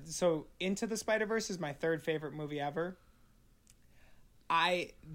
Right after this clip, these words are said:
it's real close between these two. I, Into the Spider-Verse right now, still probably for me, and, and again, not a knock. Like, if I'm putting this in my rankings, it's probably four or five all time for me. And again, I haven't seen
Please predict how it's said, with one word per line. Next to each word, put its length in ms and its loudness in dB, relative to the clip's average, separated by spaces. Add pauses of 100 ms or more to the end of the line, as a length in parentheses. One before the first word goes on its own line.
(220)
it's 240 2
real 440 6
close 560 -2
between 480 -6
these 220 -6
two. 280 0
I, 380 0 (840)
Into 240 0
the 60 4
Spider-Verse 440 4
right 300 2
now, 580 2 (320)
still 400 0
probably 580 0
for 160 -2
me, 160 -2
and, 280 -2
and 100 -2
again, 320 -4
not 240 4
a 40 -2
knock. 380 -2
Like, 140 -4
if 120 -6
I'm 140 4
putting 220 0
this 160 -4
in 80 -4
my 140 -2
rankings, 400 -4
it's 80 -8
probably 280 -4 (100)
four 160 -2
or 60 -4
five 280 -4
all 120 -4
time 220 -8
for 120 -14
me. 100 -10
And 80 -6
again, 220 -2
I 80 -2
haven't 180 -4
seen 320 -8